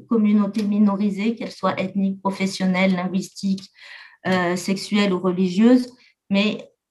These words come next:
pour travailler ensemble sur le choix d'un objet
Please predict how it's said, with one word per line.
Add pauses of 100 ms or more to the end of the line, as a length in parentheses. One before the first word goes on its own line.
(140)
pour
travailler
ensemble
sur
le
choix
d'un
objet